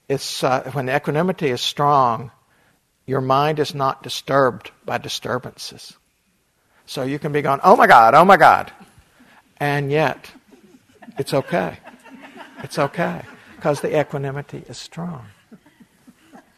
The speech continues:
In, um, daily life, those of you who have, uh, uh, and had various situations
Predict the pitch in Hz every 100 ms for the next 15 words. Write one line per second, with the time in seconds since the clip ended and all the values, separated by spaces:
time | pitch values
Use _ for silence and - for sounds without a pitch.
0 | _ _ _ _ _ _ _ _ _ -
1 | 139 135 127 127 - 117 120 120 113 _
2 | _ _ _ - 147 175 202 156 113 104
3 | 104 - - _ _ _ - - - -
4 | 131 135 165 151 127 127 123 123 - 139
5 | 120 - - - 113 139 - 127 113 117
6 | _ _ _ _ - - - 139 127 -
7 | 147 - - 156 139 143 214 269 214 -
8 | - 156 147 139 185 214 - - - -